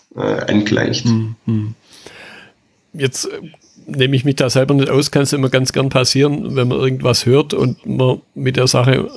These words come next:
Speaker 2: gar nichts anfangen kann, dass man vielleicht so ein bisschen Vogel-Strauß-Mentalität entwickelt, den Kopf in den Sand steckt und sagt, "Geht mich nichts an." Da ist natürlich, glaube ich, auch bei der G O B D eben auch die Frage, wer ist denn davon betroffen? Eventuell, wer ist neu davon betroffen?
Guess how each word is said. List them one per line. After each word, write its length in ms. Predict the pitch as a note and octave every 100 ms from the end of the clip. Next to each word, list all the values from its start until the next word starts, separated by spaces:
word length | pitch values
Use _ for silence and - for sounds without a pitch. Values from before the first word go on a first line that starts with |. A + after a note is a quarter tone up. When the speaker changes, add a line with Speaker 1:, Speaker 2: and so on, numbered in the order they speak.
| G2+ - G#2+
Speaker 2:
gar 160 | A#2 C#3+
nichts 180 | D#3
anfangen 320 | - C#3 D#3+ C#3
kann, 560 | C3+ C3+ C#3 - -
dass 180 | - -
man 100 | C3
vielleicht 280 | - B2 -
so 60 |
ein 40 | C3
bisschen 240 | C3 C3
Vogel-Strauß-Mentalität 2250 | - B2+ C3 - A#2 D3+ - - _ _ _ _ - - - - C#3 C#3 C#3 C3+ C3 C#3+ C#3
entwickelt, 380 | C#3 C3 C#3 C3
den 80 | A#2+
Kopf 240 | B2+ -
in 80 | C3+
den 100 | B2
Sand 220 | B2 C3+
steckt 240 | - D3 -
und 100 | B2+
sagt, 180 | A#2+
"Geht 200 | - C3+
mich 180 | C#3 B2+
nichts 220 | C3 B2
an." 260 | G#2+ C3+ F#3 - - - - _ _ _ -
Da 260 | A#2 C#3
ist 160 | D3+ D3+
natürlich, 200 | D3 -
glaube 220 | D3 C#3
ich, 80 | C#3
auch 160 | B2+
bei 160 | B2+ B2+
der 80 | C3
G 160 | C3
O 120 | C3+ C3
B 100 | C3
D 160 | C3
eben 220 | - B2+
auch 120 | B2+ C3+
die 120 | D3
Frage, 440 | - C3 C#3+ - -
wer 480 | - - - B2+ C#3+
ist 160 | -
denn 60 | C#3
davon 280 | C#3 C3+ B2+
betroffen? 500 | C3+ C3+ D3 C3+ A2
Eventuell, 680 | B2 C3 C3+ C#3+ C3+ C#3 -
wer 380 | - B2+ C3 D3
ist 200 | D3+ -
neu 320 | B2 B2+ D3+
davon 320 | D#3+ - A#2
betroffen? 440 | G#2+ - G#2 -